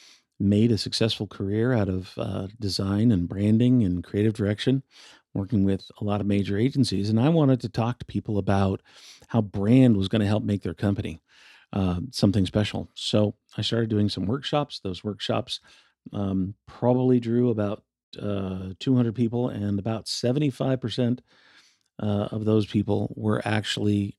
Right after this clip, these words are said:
early stage entrepreneurs. Uh, it was something I didn't expect. It was something that, um, was really exciting in the area at the time.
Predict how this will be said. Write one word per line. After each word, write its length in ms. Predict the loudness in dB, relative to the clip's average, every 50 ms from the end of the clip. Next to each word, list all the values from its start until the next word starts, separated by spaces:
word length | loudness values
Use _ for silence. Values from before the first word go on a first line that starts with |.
| -6
early 220 | -2 0 2 2 2
stage 340 | 2 2 2 2 2 2 0
entrepreneurs. 640 | 0 0 -2 -6 -10 -10 -8 -8 -8 -8 -10 -10 _ _ -20 -20 -20 -20 -20 -20 _ -2
Uh, 140 | 0 0
it 40 | 0
was 100 | 0 4
something 280 | 6 6 6 6 6 4
I 120 | 6 6
didn't 220 | 8 8 8 6 6
expect. 540 | 4 2 2 2 2 2 2 _ _ -20 -20 _ _ _ _ _ _ _ _ -2
It 140 | 0 0 0
was 100 | 0 0
something 600 | 2 2 4 4 4 2 4 2 2 0 -2 0
that, 480 | 2 2 4 4 2 0 -2 -6 -12 -20 -12 -6
um, 560 | -4 -2 0 0 0 0 0 -2 -2 -4 0
was 240 | 2 2 2 2 2
really 320 | 2 2 4 4 2 0 -2 -8 -14 -18 _ _ _ -20 -20
exciting 680 | -8 -8 -4 -2 -2 -2 2 4 6 6 6 6 4 2
in 220 | 0 2 4 6
the 240 | 6 6 6 6 6
area 400 | 6 6 6 4 2 0 -4 -8 _ _ _ -20 -20 -20 -20 _ _ _ -6
at 80 | -4 -4
the 80 | -4 -2
time. 400 | 0 0 0 0 0 -4 -8